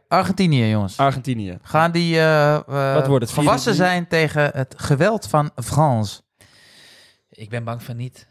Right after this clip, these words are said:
Speaker 3: Ik ben bang van niet.
Speaker 2: Hoe gaan ze staan? Ze hebben het drie verschillende opstel-, formaties gehad, eh, dit toernooi.
Speaker 3: Ja, in principe als de tegenstander vier drie drie speelt,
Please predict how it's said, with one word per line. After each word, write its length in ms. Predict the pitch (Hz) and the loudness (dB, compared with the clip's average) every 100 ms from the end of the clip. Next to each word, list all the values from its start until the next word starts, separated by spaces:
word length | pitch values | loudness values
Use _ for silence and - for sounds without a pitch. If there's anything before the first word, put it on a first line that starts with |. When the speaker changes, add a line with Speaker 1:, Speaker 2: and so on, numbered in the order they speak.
| _ | _
Speaker 3:
Ik 140 | - | -14
ben 140 | 113 110 | -12 -6
bang 200 | 107 107 | -6 -6
van 120 | 104 | -8
niet. 180 | 104 - | -8 0
Speaker 2:
Hoe 120 | 131 | 2
gaan 160 | 147 | 4
ze 80 | 131 | 2
staan? 380 | 123 156 123 - _ _ _ | 2 2 0 -6 _ _ _
Ze 140 | - 131 | -4 -2
hebben 180 | 123 127 | 0 0
het 200 | 123 117 | -2 -4
drie 180 | 113 156 | -2 0
verschillende 380 | 151 - 135 123 | 0 0 0 2
opstel-, 300 | 135 - 131 | 0 0 -2
formaties 420 | 131 135 147 143 | 0 0 0 -2
gehad, 220 | 147 139 | -2 -2
eh, 60 | 139 135 135 135 131 | 0 0 0 -2 -2
dit 140 | 135 | -4
toernooi. 320 | 131 131 151 - - | -2 -2 -2 -6 -6
Speaker 3:
Ja, 120 | 113 | -2
in 180 | 117 135 | -2 -2
principe 400 | - - 196 170 | -4 -2 0 2
als 200 | 151 139 | 2 2
de 60 | |
tegenstander 480 | 143 135 127 131 127 | 0 0 0 -4 -6
vier 260 | - 139 131 | -6 -6 -2
drie 200 | 127 117 | 0 2
drie 180 | 127 151 | 2 0
speelt, 420 | - 113 143 - | 2 0 0 -6